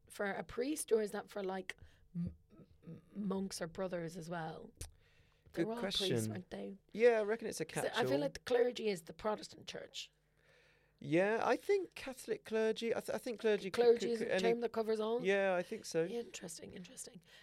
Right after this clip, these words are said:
Speaker 1: Um, I've always seen cler-, clergy as a very, like, English word.
Speaker 2: English word, yeah,
Speaker 1: But I don't really
Speaker 2: yeah.
Speaker 1: know
Speaker 2: Well, it
Speaker 1: why.
Speaker 2: is an English word, yeah.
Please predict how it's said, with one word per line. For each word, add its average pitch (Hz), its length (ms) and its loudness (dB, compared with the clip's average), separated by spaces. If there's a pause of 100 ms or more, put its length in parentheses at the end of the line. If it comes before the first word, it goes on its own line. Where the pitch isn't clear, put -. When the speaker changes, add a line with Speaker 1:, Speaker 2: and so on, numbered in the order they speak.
(140)
Speaker 1:
Um, 220 380 0 (680)
I've 226 160 2
always 262 220 -2
seen 254 380 -6
cler-, 190 380 -2 (240)
clergy 185 420 -2
as 165 160 -8
a 170 80 -8
very, 175 280 -4
like, 180 220 -8
English 196 420 -6
word. 240 100 -4
Speaker 2:
English 123 340 -4
word, 110 320 -4
yeah, 120 140 0 (100)
Speaker 1:
But 110 60 -4
I 180 80 -2
don't 175 180 -4
really - 140 -2
Speaker 2:
yeah. - 80 -2
Speaker 1:
know - 80 -4
Speaker 2:
Well, 170 140 8
it 135 60 8
Speaker 1:
why. 120 60 2
Speaker 2:
is 113 120 0
an 107 100 -2
English 107 340 -8
word, 110 340 -6
yeah. 117 200 -4